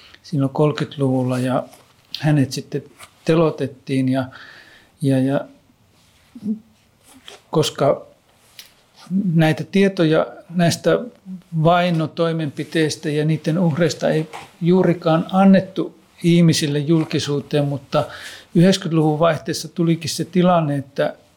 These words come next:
oman lähisukunsa, omien vanhempien taikka isovanhempien tietoja saattaisi käydä kysymässä, niin sitten Viktor Paaso kertoi mullekin, kuinka hän sitten kävi siellä,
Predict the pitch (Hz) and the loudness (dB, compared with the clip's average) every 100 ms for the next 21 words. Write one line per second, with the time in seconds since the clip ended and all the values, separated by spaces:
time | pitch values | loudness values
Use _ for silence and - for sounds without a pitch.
0 | _ - 185 190 190 156 208 - - _ | _ 0 6 6 6 2 -2 -8 -16 _
1 | _ _ 175 180 156 180 - 165 - 160 | _ _ 2 2 4 0 0 -4 -4 -4
2 | 135 135 156 156 160 143 151 165 156 156 | -2 0 0 0 0 0 2 2 2 0
3 | - 151 139 143 - - 180 180 147 147 | -2 -4 -2 -4 -2 0 2 2 2 2
4 | 135 135 - 143 135 175 165 156 139 135 | 2 0 -2 -6 -2 0 0 2 0 -2
5 | 120 - - - - 196 190 190 - - | -4 -12 -20 -12 0 2 2 -2 -14 -4
6 | 165 147 135 - 170 156 147 131 - 147 | 0 0 -2 -6 -6 -4 -4 -4 -4 -4
7 | 143 131 151 - 151 160 - 160 - 151 | -4 -4 -8 -6 -4 -2 -2 -6 0 -2
8 | 143 139 165 156 160 160 156 139 - - | -2 -2 -2 -2 -2 0 -2 -4 -12 -8
9 | 139 139 147 131 147 - 143 - 139 143 | -2 0 2 0 0 -4 -8 -8 -6 -2
10 | 135 127 - 135 123 | 0 0 -2 -4 -6